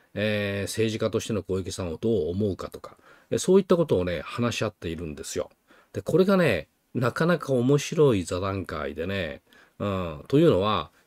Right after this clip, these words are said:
この小池さんをよく知っている三人なんだけども、改めて驚いたのはですね、誰一人として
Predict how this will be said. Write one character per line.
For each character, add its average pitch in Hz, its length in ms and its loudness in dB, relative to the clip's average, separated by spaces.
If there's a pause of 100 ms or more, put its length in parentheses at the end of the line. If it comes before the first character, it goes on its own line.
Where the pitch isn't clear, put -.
(120)
こ 90 80 -6
の 85 60 -6
小 - 160 0
池 151 140 -4
さ 165 100 0
ん - 20 4
を 135 60 6
よ 160 160 4
く 123 100 0
知 - 140 -6
っ - 20 -20
て 113 160 0
い 107 80 0
る 101 80 0
三 98 260 -6
人 120 200 0
な 85 120 -4
ん 78 60 -8
だ 76 120 -12
け 87 100 -18
ど 85 100 -14
も、 98 300 0 (500)
改 180 400 0
め 180 140 4
て 120 240 4
驚 113 360 6
い 120 60 0
た 98 100 -4
の 80 120 -4
は 80 80 -8
で - 80 -16
す - 160 -8
ね、 92 320 -2 (500)
誰 175 360 2
一 - 220 -8
人 170 160 -2
と 147 160 0
し - 120 -4
て 139 340 2